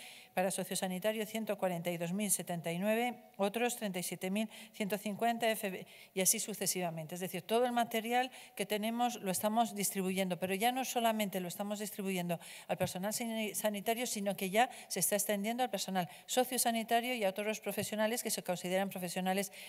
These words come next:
esenciales para esta, para esta crisis. En relación a que el, eh,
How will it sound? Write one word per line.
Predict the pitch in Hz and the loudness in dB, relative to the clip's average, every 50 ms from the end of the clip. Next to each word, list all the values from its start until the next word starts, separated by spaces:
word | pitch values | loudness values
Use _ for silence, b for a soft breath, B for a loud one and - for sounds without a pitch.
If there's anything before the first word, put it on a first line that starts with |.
| B B | B B
esenciales | - 185 - 202 190 - 196 190 202 196 - | -2 0 0 0 0 0 0 0 0 0 0
para | - 175 170 | 0 0 2
esta, | 160 - - 165 160 160 160 156 B B B B B | 0 -2 -2 -2 -2 -2 -4 -10 B B B B B
para | _ 190 196 | _ -4 -2
esta | 185 - 202 180 | -2 -2 -4 -4
crisis. | - 185 170 - 170 - | -4 -8 -8 -6 -6 -6
En | 190 175 | -6 -4
relación | 175 190 185 185 185 - 233 254 269 269 262 B B B B B B B | -4 -2 -2 -4 -4 -4 -4 -4 -4 -4 -6 B B B B B B B
a | - 202 196 | -6 -4 -4
que | 202 214 | -2 -2
el, | 208 208 208 208 | -2 -2 0 0
eh, | 202 208 | 0 -2